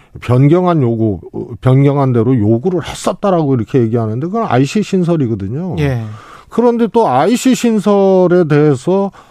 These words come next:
Speaker 1: 어, 효율성이 없고 문제점이 있다, 그래서 변경했다, 이렇게
Speaker 2: 음.
Speaker 1: 또 나온단 말이에요.
Speaker 2: 음.
Speaker 1: 그, 그 받아들일 수 없다고. 그래서 아이씨 신설이라는 거는 원래 계획이 없는 거는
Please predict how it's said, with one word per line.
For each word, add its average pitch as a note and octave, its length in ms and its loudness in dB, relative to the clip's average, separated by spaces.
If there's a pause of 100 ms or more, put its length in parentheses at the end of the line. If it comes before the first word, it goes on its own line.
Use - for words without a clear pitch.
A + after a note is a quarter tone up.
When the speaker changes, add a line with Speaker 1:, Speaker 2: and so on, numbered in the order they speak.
(300)
Speaker 1:
어, C3+ 280 0
효율성이 E3 560 2
없고 C#3 340 0
문제점이 C3 640 2
있다, A#2+ 240 -2
그래서 C3 400 0
변경했다, A#2+ 600 0
이렇게 G#3+ 540 2 (280)
Speaker 2:
음. D3 220 -2
Speaker 1:
또 F3+ 100 0
나온단 A#2 480 2
말이에요. G#2+ 560 -6
Speaker 2:
음. C#3 360 -6
Speaker 1:
그, D3+ 200 0
그 A#2+ 140 -4
받아들일 A#2+ 480 -2
수 A#2 160 -6
없다고. B2 260 -6
그래서 G3+ 320 -4
아이씨 E3 500 0
신설이라는 E3 720 -2
거는 E3+ 220 -4
원래 C#3+ 340 4
계획이 C3+ 320 0
없는 A#2+ 340 -2
거는 B2+ 360 -4